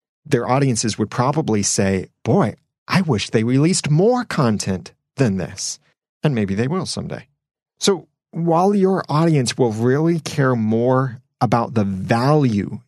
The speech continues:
you provide than the length or even frequency of your episodes, your personal schedule may be the bigger issue here. It's generally much easier to create short podcasts than long ones, so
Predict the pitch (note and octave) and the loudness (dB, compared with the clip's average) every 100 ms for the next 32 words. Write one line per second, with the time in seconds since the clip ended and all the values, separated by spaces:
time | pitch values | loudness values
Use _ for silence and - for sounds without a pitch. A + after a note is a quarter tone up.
0 | - A2+ C3 F3+ D#3 G#2+ G#2 F2+ E2+ F#2+ | -2 -2 0 -2 -2 0 0 0 -2 -6
1 | - - A#2+ G#2+ G#2 G#2 A#2+ B2 - G#2 | -12 -4 0 2 2 2 2 -2 -2 -2
2 | G#2 G2+ G2 - C#3 C#3 G2 - F#2 F2+ | 0 0 -2 0 -2 0 -2 -2 -4 -2
3 | F#2+ B2+ - F#2+ G2 - - - _ - | -2 -2 -2 -4 -6 -10 -16 -20 _ 0
4 | C3 F3+ F#3 F#3 G3 G3 E3+ - E3 F3 | 2 2 0 -2 0 -2 -2 0 0 2
5 | C#3+ C3+ C3 A#2 A#2 A2+ A#2 A#2 A#2 G#2 | 2 0 -2 -4 0 2 2 2 2 0
6 | F2 A2+ G#2 A2 C3 G#2 F2+ - F2 - | 0 -2 0 -2 -2 -4 -6 -6 -6 -8
7 | _ _ _ _ _ - C3 D3 E3+ F#3+ | _ _ _ _ _ -2 0 2 2 2
8 | F3+ B2+ C3+ - - B2+ A#2 G#2+ - - | 2 2 0 0 0 0 0 -2 -4 -2
9 | A2 G2+ - - A#2 - - G2+ F#2 G2 | 0 0 -4 0 0 0 -2 -2 -2 -4
10 | F#2 - - G2 F#2+ G#2+ G2 F2+ F2+ G#2+ | -2 -2 -2 0 0 0 0 -4 -6 -8
11 | - - C3 B2 A2+ | -6 -2 2 2 0